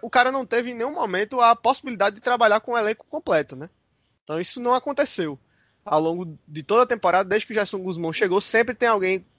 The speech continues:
machucado. É, nunca teve um centroavante, chegou o Itamar, mas parece que não é, o Itamar já não é o centroavante pra resolver a situação, então ele tem optado aí por jogar mais com esses alas, né? Então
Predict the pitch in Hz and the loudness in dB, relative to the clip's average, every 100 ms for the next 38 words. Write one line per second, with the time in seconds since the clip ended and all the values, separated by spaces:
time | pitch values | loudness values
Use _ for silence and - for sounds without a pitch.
0 | _ 170 160 - - 156 190 214 - _ | _ -2 -2 -2 2 4 4 0 -12 _
1 | _ _ 151 151 147 143 143 196 254 247 | _ _ 2 4 4 2 0 0 2 2
2 | 202 180 185 190 175 175 151 214 233 - | 2 -2 -4 -4 0 0 2 -2 -2 -2
3 | 196 170 165 170 214 190 208 254 226 - | -2 -2 -2 0 -2 0 0 0 -2 0
4 | 190 180 - 190 190 185 175 - - _ | 2 2 -2 -6 0 4 2 0 -18 _
5 | - 190 196 185 175 165 190 190 202 220 | -4 -2 0 2 4 4 2 0 2 4
6 | 208 247 - - 233 240 214 151 _ _ | 6 4 2 2 6 6 6 2 _ _
7 | _ _ _ - - 208 202 185 165 190 | _ _ _ -16 -2 0 2 0 0 -2
8 | 180 175 160 160 160 156 - 165 - 185 | -2 -2 -2 -4 -2 -4 0 -2 0 -6
9 | 226 226 202 - 208 202 - 180 170 160 | -4 -2 -4 -2 -2 0 2 2 4 2
10 | 156 143 _ _ - 175 170 165 165 170 | 0 -4 _ _ -6 0 2 4 4 4
11 | 233 - 220 185 143 160 208 269 - - | 2 -2 -8 -6 -2 2 2 0 -6 -18
12 | _ _ _ - 156 170 185 165 175 190 | _ _ _ -6 -2 -2 -2 -2 0 0
13 | 208 208 | 0 0